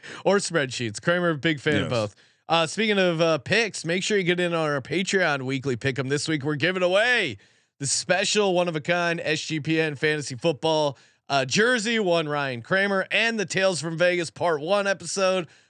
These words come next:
Speaker 1: Bonus episode is out, so get in over there. Uh, yeah, I, I, real quick, this drives me. This is a, I won't bore you with the details of the actual fantasy trade, but
Speaker 2: Oh, no.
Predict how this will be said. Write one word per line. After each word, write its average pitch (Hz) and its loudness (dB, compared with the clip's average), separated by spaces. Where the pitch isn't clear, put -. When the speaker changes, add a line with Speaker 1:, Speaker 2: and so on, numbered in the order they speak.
Speaker 1:
Bonus 165 0
episode 156 0
is 143 -2
out, 135 0
so 123 -6
get 139 -2
in 131 -4
over 117 -2
there. 139 0
Uh, 131 2
yeah, 180 2
I, 175 -2
I, 160 -2
real 214 2
quick, 151 0
this 214 0
drives 165 0
me. 135 -2
This 147 -2
is 165 0
a, 143 2
I 156 0
won't 190 0
bore 185 2
you 196 2
with 180 2
the 147 -4
details 170 0
of 147 -2
the 139 -2
actual 139 -2
fantasy 143 -4
trade, 107 -4
but 143 2
Speaker 2:
Oh, 104 2
no. 78 -6